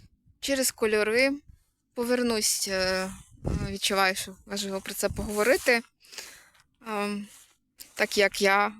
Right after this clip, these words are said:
е, все-таки за освітою психолог, да? І не, не тривалий час я працювала, ну, але спробувала, да, приватним психологом попрацювати, потім війна в Україні,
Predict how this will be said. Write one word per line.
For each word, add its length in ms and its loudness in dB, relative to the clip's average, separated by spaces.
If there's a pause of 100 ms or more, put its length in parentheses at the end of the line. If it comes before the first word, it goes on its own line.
(160)
е, 400 -2 (240)
все-таки 380 -2
за 120 6
освітою 400 2
психолог, 640 2
да? 240 2 (1080)
І 360 4 (2250)
не, 160 4
не 180 4
тривалий 440 6
час 280 6
я 60 4
працювала, 960 4
ну, 120 2
але 280 4 (100)
спробувала, 720 6
да, 200 4 (380)
приватним 460 2
психологом 420 -2
попрацювати, 720 -2
потім 340 -4
війна 320 6
в 60 2
Україні, 640 4